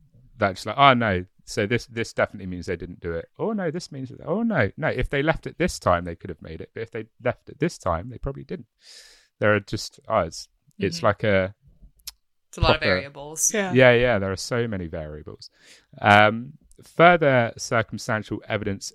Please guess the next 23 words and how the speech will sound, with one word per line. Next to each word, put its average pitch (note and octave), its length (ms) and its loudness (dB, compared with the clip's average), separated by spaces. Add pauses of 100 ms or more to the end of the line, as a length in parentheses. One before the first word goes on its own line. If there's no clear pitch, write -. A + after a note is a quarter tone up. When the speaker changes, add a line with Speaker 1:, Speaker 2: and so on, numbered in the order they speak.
Speaker 1:
accumulated G2+ 760 -4 (120)
over G2+ 200 -4
the F#2+ 120 -10
years F#2+ 260 -6
by F#2+ 160 -6
the G2 220 -6
Anglin C3 320 -2
family F#2 680 -2
was F2+ 220 -10
revealed F2+ 480 -10
in F2+ 120 -12
a F2 100 -10
twenty A#2+ 260 -4
fifteen F#2 560 -8 (460)
History A2+ 360 0
Channel G2 280 -6
series F2+ 500 -8
titled F2+ 520 -6 (120)
Alcatraz, F#2+ 600 -6 (360)
Search - 420 -4
for - 80 -20
the F2+ 80 -12
Truth. - 400 -2